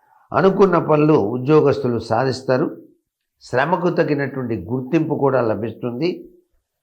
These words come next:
పై అధికారుల మన్నలు పొంది ప్రమోషన్లు సాధించడానికి ఆస్కారం ఉంది.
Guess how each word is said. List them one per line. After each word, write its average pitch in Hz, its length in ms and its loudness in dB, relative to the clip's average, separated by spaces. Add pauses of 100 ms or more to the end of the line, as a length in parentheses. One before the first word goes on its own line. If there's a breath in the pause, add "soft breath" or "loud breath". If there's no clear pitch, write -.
(240)
పై 190 300 4
అధికారుల 160 880 2 (120)
మన్నలు 151 380 0
పొంది 139 800 -4
ప్రమోషన్లు 165 680 0
సాధించడానికి 123 800 0
ఆస్కారం 117 540 0
ఉంది. 165 320 -4